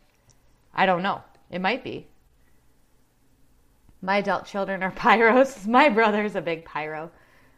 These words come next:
Um, "I swear I'm a nice person. Dutch oven, dig a hole with coals and fire can't spread." Yeah, I'm, I'm gonna have to get over it. Like, I know that, but I'm, I don't know.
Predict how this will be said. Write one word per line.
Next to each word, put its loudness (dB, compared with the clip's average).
Um, -12
"I -10
swear -6
I'm -2
a -4
nice -6
person. -10
Dutch -2
oven, -4
dig -4
a -2
hole -4
with -10
coals -10
and -14
fire -8
can't -20
spread." -12
Yeah, 6
I'm, 2
I'm 2
gonna 2
have 2
to -8
get -2
over 0
it. -4
Like, -2
I 2
know -2
that, -8
but -4
I'm, -12
I -8
don't -10
know. -8